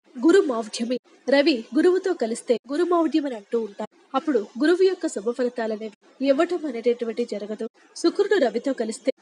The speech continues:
శుక్ర మౌఢ్యం అని అంటారు. అప్పుడు కూడా శుక్రుడు మంచి ఫలితాలను ఇవ్వడు. శుభగ్రహాలు ఏవైతే ఉంటాయో మంచి ఫలితాలను ఇవ్వలేవు. కనుక రహస్యాధిపతులకు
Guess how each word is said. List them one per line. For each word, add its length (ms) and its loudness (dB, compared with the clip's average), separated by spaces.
శుక్ర 320 -2
మౌఢ్యం 440 -2
అని 80 -6
అంటారు. 340 -8
అప్పుడు 260 2
కూడా 220 0
శుక్రుడు 360 -2
మంచి 260 -10
ఫలితాలను 500 -8
ఇవ్వడు. 400 0
శుభగ్రహాలు 640 2
ఏవైతే 420 -2
ఉంటాయో 360 -4
మంచి 240 -4
ఫలితాలను 460 -4
ఇవ్వలేవు. 400 -6
కనుక 240 -4
రహస్యాధిపతులకు 1040 -2